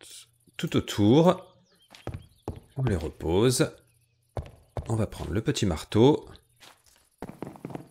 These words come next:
Yes, coupé. Donc, dans nos progrès, on en est là et on a notre lame. Euh, donc ça, c'est une très bonne chose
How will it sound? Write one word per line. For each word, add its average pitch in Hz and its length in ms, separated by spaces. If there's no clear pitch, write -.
Yes, 160 340
coupé. - 640
Donc, 123 380
dans 104 140
nos 110 100
progrès, 98 540
on 85 260
en 101 160
est 85 80
là 87 320
et 110 240
on 101 180
a 107 300
notre 107 560
lame. 98 560
Euh, 76 300
donc 104 200
ça, 135 200
c'est - 340
une 90 160
très - 300
bonne 104 160
chose 185 440